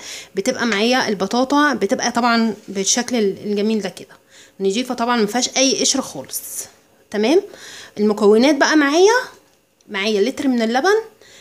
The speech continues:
معايا يعني حوالي معلقة من الزبدة كده اهوت، تمام؟ كوباية سكر، معايا كوباية دقيق، ومعايا كمان،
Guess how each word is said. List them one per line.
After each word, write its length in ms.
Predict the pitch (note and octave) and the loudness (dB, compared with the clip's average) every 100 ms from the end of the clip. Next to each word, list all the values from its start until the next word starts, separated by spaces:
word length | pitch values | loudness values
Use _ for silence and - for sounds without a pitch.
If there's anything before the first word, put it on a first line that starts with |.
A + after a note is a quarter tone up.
| - A3 | -12 -6
معايا 540 | G3 G#3 G3 F3 - - | -4 -2 -2 -4 -10 -4
يعني 300 | D4 D#4+ D#4 | 0 2 2
حوالي 600 | D4 B3 C4 C4+ C#4 A#3+ | 2 2 4 4 2 0
معلقة 380 | A3 F#3+ B3 B3+ | -2 0 0 0
من 160 | A3+ | 0
الزبدة 380 | G3+ G3 A3+ B3+ | 0 -2 -6 -4
كده 200 | C4 G3+ | -4 -6
اهوت، 320 | G3+ C4 G4+ - _ - - _ | -2 0 -2 -4 _ -20 -20 _
تمام؟ 280 | G#3 G#3+ F4 | -6 -4 -4
كوباية 600 | F#3+ - G3 A3+ G3 G3 | -6 -10 -2 0 0 -2
سكر، 380 | C4+ - F4+ B4 - - | -8 -4 -2 -2 -6 -12
معايا 200 | G3 A3+ | -8 -8
كوباية 340 | A3 G3 C4 | -8 -4 -4
دقيق، 440 | G#3 G3 G#3+ F4+ G#3+ G#3+ | -4 -6 -2 -2 -2 -6
ومعايا 380 | G#3+ G#3 G#3 C4 | -4 -2 0 0
كمان، 580 | B3+ A#3 C#4 F4 E4+ | 0 0 4 6 6